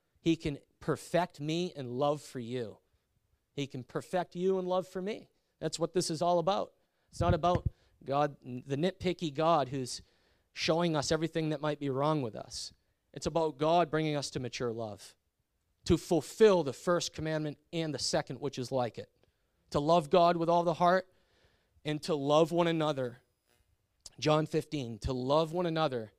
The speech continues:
as he has loved us. Right? The law said, "Love your neighbor as yourself." Jesus said, "A new commandment I bring to you."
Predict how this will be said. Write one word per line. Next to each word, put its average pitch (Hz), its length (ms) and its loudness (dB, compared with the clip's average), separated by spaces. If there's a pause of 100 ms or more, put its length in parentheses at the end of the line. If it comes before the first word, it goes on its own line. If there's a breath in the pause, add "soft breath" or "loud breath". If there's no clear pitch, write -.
(500)
as 143 140 -6
he 175 160 0
has 131 180 -4
loved 123 260 -2
us. - 400 -8 (2250)
Right? 151 320 2
The 147 140 0
law 175 340 4
said, 160 260 -2
"Love 151 560 0
your 147 140 -6
neighbor 147 320 -2
as 127 180 -4
yourself." 143 420 -2
Jesus 156 360 -6
said, 143 180 -4
"A 123 40 -6
new 165 280 -2
commandment 160 560 -8
I 135 120 -6
bring 135 320 -4
to 117 100 -10
you." 110 200 -12